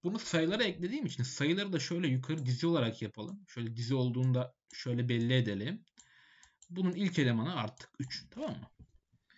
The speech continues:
Şimdi sayı üçtü. Sayı üçtü. Sonra, sonra for döngüsü devam ediyor hala. Ee,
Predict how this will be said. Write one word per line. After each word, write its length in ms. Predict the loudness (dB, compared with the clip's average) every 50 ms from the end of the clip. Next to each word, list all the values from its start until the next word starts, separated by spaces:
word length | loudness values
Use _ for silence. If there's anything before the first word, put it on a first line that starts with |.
| _ _ -20 _ _
Şimdi 220 | -10 -6 -4 -4 -4
sayı 320 | -2 0 0 2 2 0
üçtü. 600 | 0 -2 -4 -4 -4 -4 -4 -4 -4 -4 -6 -12 _
Sayı 320 | _ -10 -6 -4 -4 -4 -4
üçtü. 480 | -6 -8 -8 -10 -8 -8 -10 -10 -12 _ _
Sonra, 640 | _ -16 -8 -6 -4 -2 -2 -2 -4 -6 -8 -10 _ _ _ _ _ _ _ _ _ _
sonra 560 | -18 -10 -8 -6 -4 -4 -6 -6 -10 -16 _ _ _ _ _ _ _ _ _ _ _ _ _ _ _ _ _ _ _ _ _ _ _ _ _ _ _ _ _ _ _ _ _ _ _ _ _ _ _ -20 _ _ _ _ _ _ _ _ _ -8
for 220 | -4 -2 0 2 2
döngüsü 320 | 2 2 2 0 0 0
devam 220 | 0 0 2 2 0
ediyor 300 | -2 -2 -4 -6 -8 -8
hala. 400 | -8 -8 -8 -8 -8 -10 -14 _ _ _ _ _ _ _ _ _ _ _ _ _ _ _ _ 0
Ee, 440 | 2 4 4 6 6 4 4 2